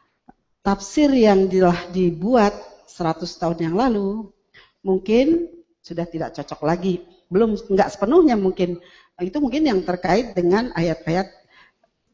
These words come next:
kauniyah, bukan terkait dengan ayat hukum misalnya, atau ayat akidah. Kenapa demikian? Karena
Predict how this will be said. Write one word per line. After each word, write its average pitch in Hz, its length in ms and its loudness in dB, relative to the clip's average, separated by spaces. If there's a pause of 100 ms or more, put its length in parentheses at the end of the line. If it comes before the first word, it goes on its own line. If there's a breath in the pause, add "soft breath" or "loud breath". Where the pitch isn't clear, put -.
(180)
kauniyah, 175 640 2
bukan 285 400 0
terkait 220 480 -4
dengan 214 400 0
ayat 180 240 -2
hukum 233 400 0
misalnya, 165 480 -4
atau 226 160 0
ayat 208 320 2 (400 loud breath)
akidah. 220 440 2 (1200)
Kenapa 269 440 2
demikian? 233 840 0 (160)
Karena 302 480 -4